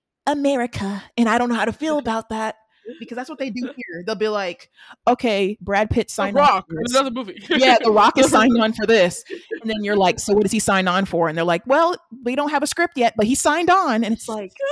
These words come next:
Speaker 2: <laughs>
Speaker 1: "Mm, okay."
Speaker 2: Yeah, yeah. And then I also feel like now, because a lot of the dramas that are being picked to be produced are of webtoons, people are,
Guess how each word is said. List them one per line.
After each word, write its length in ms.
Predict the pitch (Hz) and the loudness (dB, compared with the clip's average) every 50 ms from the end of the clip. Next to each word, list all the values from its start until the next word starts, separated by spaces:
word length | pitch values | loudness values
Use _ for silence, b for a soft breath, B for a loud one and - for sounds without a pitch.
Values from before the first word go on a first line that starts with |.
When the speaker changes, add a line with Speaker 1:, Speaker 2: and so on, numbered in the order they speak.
| 622 - | -6 -8
Speaker 2:
<laughs> 240 | _ - 605 659 - | _ -8 -8 -6 -6
Speaker 1:
"Mm, 680 | 370 539 - 508 - - - 202 190 180 185 185 196 - _ _ _ _ _ _ _ - 226 | -6 -6 -4 -4 -4 -6 -6 -8 -10 -10 -10 -14 -16 -20 _ _ _ _ _ _ _ -8 -6
okay." 540 | 254 320 - - - 226 254 247 302 277 _ _ _ _ _ _ _ _ _ _ _ _ _ b b b b b b b b b b b b b b _ _ | -4 -4 -2 -2 -2 -2 -2 -4 -8 -12 _ _ _ _ _ _ _ _ _ _ _ _ _ b b b b b b b b b b b b b b _ _
Speaker 2:
Yeah, 440 | - 151 180 190 185 180 156 156 175 160 _ | -20 -20 -20 -18 -18 -18 -18 -18 -20 _ _
yeah. 560 | 165 165 160 175 185 202 214 214 185 139 - _ _ - | -20 -20 -20 -18 -14 -12 -12 -12 -12 -14 -16 _ _ -16
And 160 | 214 220 208 | -16 -16 -16
then 180 | 240 277 294 285 - | -18 -20 -20 -18 -16
I 100 | - 220 | -16 -12
also 280 | - 170 233 247 - 269 | -10 -10 -10 -10 -10 -10
feel 200 | 240 - 233 214 | -8 -6 -4 -4
like 160 | 208 196 185 | -4 -4 -6
now, 200 | 165 160 156 165 | -6 -8 -8 -8
because 280 | 165 175 175 - 170 165 | -8 -10 -10 -10 -10 -10
a 60 | 160 | -8
lot 480 | 160 160 151 151 147 143 143 143 - - - | -10 -10 -10 -8 -8 -6 -6 -6 -8 -10 -10
of 160 | 139 151 156 | -10 -10 -10
the 100 | 151 156 | -10 -12
dramas 420 | 139 - 147 143 143 139 143 156 - | -12 -10 -10 -10 -8 -8 -8 -8 -6
that 100 | 143 139 | -6 -6
are 80 | 143 | -6
being 240 | 143 147 135 139 143 - | -6 -10 -12 -14 -16 -16
picked 240 | - - - _ _ | -14 -14 -14 _ _
to 60 | - | -20
be 100 | 135 - | -20 -20
produced 500 | _ 143 143 139 190 226 240 247 233 - b b b b b b b b - | _ -20 -16 -12 -12 -10 -10 -12 -14 -16 b b b b b b b b -8
are 160 | 160 170 165 127 | -6 -6 -6 -6
of 140 | 143 160 160 | -6 -8 -10
webtoons, 640 | 156 160 202 226 233 _ _ - 180 165 170 - | -10 -10 -10 -10 -10 _ _ -18 -18 -18 -18 -20
people 480 | _ - 190 180 - 185 175 160 - - - | _ -20 -20 -18 -14 -14 -14 -14 -14 -12 -10
are, 440 | 135 143 143 143 139 139 135 - | -8 -8 -8 -6 -8 -8 -10 -12